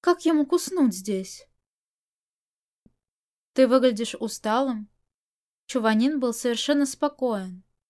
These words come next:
«Не похоже, что ты хорошо спал». Он взглянул на лекарство на столе и сказал:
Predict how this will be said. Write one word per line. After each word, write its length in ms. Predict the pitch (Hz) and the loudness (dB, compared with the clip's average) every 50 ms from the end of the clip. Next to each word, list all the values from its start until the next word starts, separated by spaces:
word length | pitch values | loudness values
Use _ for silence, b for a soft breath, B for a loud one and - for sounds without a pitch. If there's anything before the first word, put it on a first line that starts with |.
| _ _ _ _ _ _ _ _ | _ _ _ _ _ _ _ _
«Не 140 | 233 233 226 | -4 -2 0
похоже, 480 | - 233 220 220 - 262 277 277 269 | 0 0 0 2 2 2 2 2 0
что 200 | 262 - - - | -4 -4 -8 -8
ты 120 | 214 - 214 | -8 -6 -8
хорошо 400 | - - 214 208 202 - - 220 | -6 -4 -4 -4 -4 -6 -6 -8
спал». 560 | 208 - - _ 247 226 202 190 190 190 - _ _ _ _ _ _ _ _ _ _ _ _ _ _ _ _ _ _ _ | -8 -10 -8 _ -4 -4 -4 -6 -8 -12 -18 _ _ _ _ _ _ _ _ _ _ _ _ _ _ _ _ _ _ _
Он 180 | - 233 247 247 | 0 2 2 2
взглянул 440 | 240 247 240 233 240 226 226 233 | 0 0 0 0 0 0 2 2
на 140 | 226 220 220 | 2 0 0
лекарство 560 | 220 - - - 254 294 302 302 - - 254 | 0 -2 -2 0 2 2 2 0 -4 -6 -6
на 120 | 226 214 214 | -4 -4 -4
столе 400 | - - - 208 202 202 202 214 | -6 -6 -6 -4 -4 -4 -6 -8
и 120 | - 226 | -10 -12
сказал: 680 | - - - - 294 285 269 277 240 202 185 185 185 | -14 -8 -2 -2 -2 0 0 -2 -2 -2 -4 -8 -12